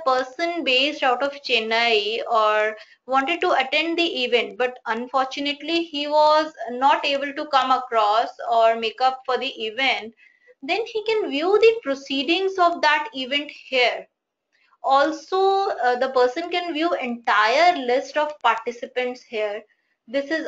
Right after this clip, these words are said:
again an added advantage for those who have not attended the program.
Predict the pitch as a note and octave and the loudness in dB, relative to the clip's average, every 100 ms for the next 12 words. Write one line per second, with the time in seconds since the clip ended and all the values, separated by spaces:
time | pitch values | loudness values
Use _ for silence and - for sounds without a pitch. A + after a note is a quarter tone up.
0 | - A3+ B3+ C4+ C#4 C#4 A#3+ A3+ A3+ B3+ | 0 0 2 0 -2 -2 0 0 2 2
1 | A3+ A3+ A3 A3+ B3 B3 - A#3+ A3 A#3+ | 2 2 0 0 -2 -2 -2 0 4 2
2 | A#3+ B3 A#3+ A3+ A#3 C#4 - - A#3 A3 | 4 4 4 2 2 2 2 -6 -4 -2
3 | A3 B3 A3 C4 C4+ C#4 - A#3 G#3+ A3 | 0 -2 -2 -4 -4 -4 2 4 4 2
4 | G#3 G3 | 0 -2